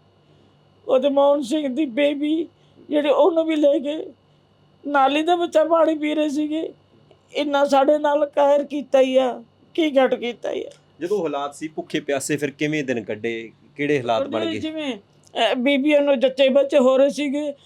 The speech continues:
Speaker 1: ਜਿਹੜੇ, ਅਹ, ਜਮਨਾ ਪਾਰ ਤੋਂ ਮੇਰੇ ਸਾਰੇ ਹੀ ਪੇਕੇ ਸਨ। ਜਮਨਾ ਪਾਰ ਤੋਂ ਉੱਤੇ ਜੱਚੇ ਬੱਚੇ ਹੋ ਰਹੇ ਸੀਗੇ ਨੇ। ਬੀਬੀਆਂ ਨੇ ਐਵੇਂ ਪਰਦਾ ਚੁੰਨੀਆਂ ਦਾ ਲਾ ਕੇ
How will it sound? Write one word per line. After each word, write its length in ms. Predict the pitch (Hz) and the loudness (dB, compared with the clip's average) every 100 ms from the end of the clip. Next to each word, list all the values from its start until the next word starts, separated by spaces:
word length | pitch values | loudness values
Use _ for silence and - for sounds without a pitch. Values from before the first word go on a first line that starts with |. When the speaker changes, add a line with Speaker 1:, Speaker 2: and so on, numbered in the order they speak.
| _ 226 | _ -4
Speaker 1:
ਜਿਹੜੇ, 260 | 247 294 294 | 2 4 4
ਅਹ, 200 | 285 269 254 | 2 0 0
ਜਮਨਾ 360 | 214 277 285 294 | 2 2 2 0
ਪਾਰ 320 | 254 269 247 | 0 0 0
ਤੋਂ 160 | 277 | 0
ਮੇਰੇ 220 | 285 285 330 | 2 2 2
ਸਾਰੇ 340 | 277 262 247 | 0 2 0
ਹੀ 80 | 277 | -2
ਪੇਕੇ 380 | 294 277 277 302 | -2 -2 0 -2
ਸਨ। 360 | 285 277 254 240 _ _ 226 | 2 0 0 -12 _ _ 0
ਜਮਨਾ 380 | 254 247 247 | 0 0 -4
ਪਾਰ 300 | 214 240 240 | -2 0 0
ਤੋਂ 180 | 220 247 | -2 -4
ਉੱਤੇ 180 | 190 254 | -2 -2
ਜੱਚੇ 340 | 233 240 247 | -2 -2 -2
ਬੱਚੇ 340 | 247 254 254 240 | 0 -2 -2 -2
ਹੋ 220 | 226 233 | -2 -2
ਰਹੇ 160 | 240 240 | -2 -2
ਸੀਗੇ 260 | 262 247 | -6 -8
ਨੇ। 300 | 247 247 226 _ _ _ - 226 | -8 -8 -10 _ _ _ -16 -6
ਬੀਬੀਆਂ 440 | 262 247 254 262 | -4 -2 0 0
ਨੇ 200 | 262 269 | 0 -4
ਐਵੇਂ 380 | 254 269 285 277 | -4 -6 -4 -4
ਪਰਦਾ 400 | 269 262 240 269 | 0 0 2 -2
ਚੁੰਨੀਆਂ 460 | 269 277 269 269 | -2 -6 -6 -6
ਦਾ 160 | 277 277 | -2 -2
ਲਾ 360 | 269 247 285 269 | -2 -4 -2 -4
ਕੇ 380 | - 277 247 | -4 -2 -2